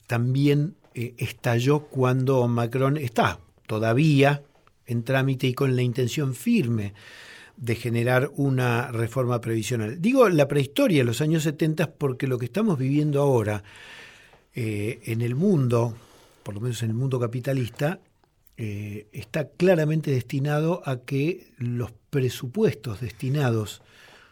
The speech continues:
al sostenimiento de las necesidades de los adultos mayores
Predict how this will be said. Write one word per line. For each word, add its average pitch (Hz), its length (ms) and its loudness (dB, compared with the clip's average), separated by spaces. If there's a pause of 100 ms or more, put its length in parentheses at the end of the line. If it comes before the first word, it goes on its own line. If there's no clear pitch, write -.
(160)
al 113 260 -4
sostenimiento 113 1040 0
de 110 160 -10
las 98 140 -8
necesidades 117 600 -2
de 120 60 -2
los 113 160 -4
adultos 123 320 -2
mayores 151 500 2